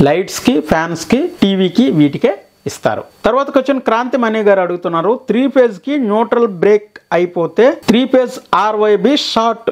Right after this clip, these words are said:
అవుద్దా లేదా, లేక ఫైర్ అవుతుందా అని అడుగుతున్నారు. మీకు three phase లో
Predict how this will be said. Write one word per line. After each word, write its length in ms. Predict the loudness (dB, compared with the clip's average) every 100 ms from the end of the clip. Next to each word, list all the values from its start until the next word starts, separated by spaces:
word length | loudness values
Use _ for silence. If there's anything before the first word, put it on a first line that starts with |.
| 0
అవుద్దా 360 | 0 0 0 0
లేదా, 460 | 2 2 2 -2 -2 -2
లేక 240 | -2 -2
ఫైర్ 340 | -2 0 0 0
అవుతుందా 600 | -2 -2 -4 -2 -2 -4 _ _ _
అని 200 | -6 -4 -4 -2
అడుగుతున్నారు. 680 | -2 -2 -2 -2 0 -2 0 -2
మీకు 180 | 0 -2
three 300 | -2 0 2
phase 320 | 2 0 0
లో 100 | 0